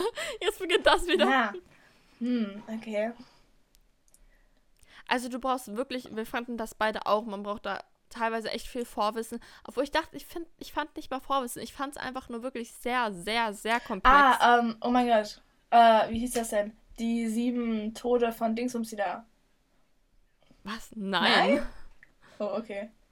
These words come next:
Speaker 1: Ach so, du meinst die sieben Tode? Nein, das war's auch
Speaker 2: Ninth
Speaker 1: nicht.
Speaker 2: House.
Speaker 1: Ja.
Speaker 2: Hab ich recht?
Speaker 1: Ja,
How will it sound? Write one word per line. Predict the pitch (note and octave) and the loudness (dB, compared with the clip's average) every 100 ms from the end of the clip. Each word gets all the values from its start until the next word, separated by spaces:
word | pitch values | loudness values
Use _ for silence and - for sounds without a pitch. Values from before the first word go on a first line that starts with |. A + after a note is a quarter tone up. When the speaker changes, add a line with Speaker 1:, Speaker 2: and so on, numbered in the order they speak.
| _ - | _ -10
Speaker 1:
Ach | B3 | -8
so, | A#3+ A#3 | -6 -6
du | A3+ | -2
meinst | A#3 A#3 | -2 -2
die | |
sieben | A3+ A#3 G#3 | -4 -4 -4
Tode? | - C4+ A#3+ G3+ | 4 6 6 2
Nein, | G3 G3+ | 2 2
das | G3 - | 2 -2
war's | G3+ - | -4 2
auch | |
Speaker 2:
Ninth | A#3 B3 C4+ | 4 4 4
Speaker 1:
nicht. | A#3+ | 2
Speaker 2:
House. | G3 G#3+ - - _ _ _ _ _ _ _ _ _ _ _ _ _ _ _ _ _ | 2 0 -6 -18 _ _ _ _ _ _ _ _ _ _ _ _ _ _ _ _ _
Speaker 1:
Ja. | - F#3 - - | -2 0 2 0
Speaker 2:
Hab | - - - _ _ - _ _ - - - - A3+ | 0 -6 -20 _ _ -20 _ _ -18 -18 -18 0 2
ich | |
recht? | A3+ F#4 - _ _ _ _ _ _ _ _ - - - _ _ _ | 4 4 0 _ _ _ _ _ _ _ _ -20 -20 -20 _ _ _
Speaker 1:
Ja, | A#3 | -4